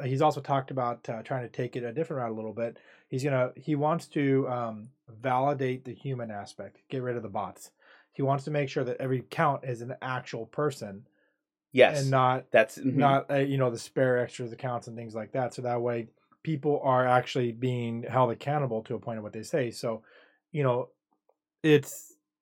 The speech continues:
Speaker 1: there's gonna be, like, a blue check mark or something he was talking, or a check mark, something along those lines that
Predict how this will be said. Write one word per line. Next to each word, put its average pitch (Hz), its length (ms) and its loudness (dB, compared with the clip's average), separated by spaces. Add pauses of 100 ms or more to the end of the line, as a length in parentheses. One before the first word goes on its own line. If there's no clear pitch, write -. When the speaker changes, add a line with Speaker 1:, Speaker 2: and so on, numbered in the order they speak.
(360)
Speaker 1:
there's 151 340 2
gonna 170 140 4
be, 160 100 6
like, 147 140 6
a 127 40 2
blue 131 160 2
check 139 320 -4
mark 151 220 0
or 151 40 -2
something 156 220 -6
he 151 40 -2
was 143 80 -4
talking, 147 220 0
or 120 60 -4
a 113 40 -10
check 143 220 -2
mark, 139 160 -2
something 190 260 2
along 135 240 2
those 123 160 0
lines 120 300 -4
that 117 160 0